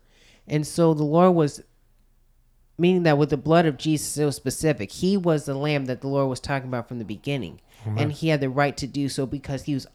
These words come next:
Speaker 1: came down inside of flesh as a human. Whereas the blood of the animals, it really doesn't matter. Animals maim themselves.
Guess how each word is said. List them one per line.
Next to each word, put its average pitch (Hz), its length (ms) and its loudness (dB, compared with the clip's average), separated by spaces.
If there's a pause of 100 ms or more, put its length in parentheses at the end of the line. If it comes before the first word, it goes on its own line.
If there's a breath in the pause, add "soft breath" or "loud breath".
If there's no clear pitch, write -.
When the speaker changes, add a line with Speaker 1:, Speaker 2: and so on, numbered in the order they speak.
(160)
Speaker 1:
came 143 240 -2
down 123 240 -2
inside 127 340 -6
of 120 120 -4
flesh 135 360 -4
as 117 140 -4
a 107 40 -6
human. 160 440 -4 (460 soft breath)
Whereas 147 320 4
the 139 160 -4
blood 160 320 4
of 160 60 4
the 139 140 -2
animals, 135 480 0
it 143 80 0
really 135 180 2
doesn't 127 300 -2
matter. 135 200 2
Animals 135 420 -2
maim 135 220 -2
themselves. 123 600 -6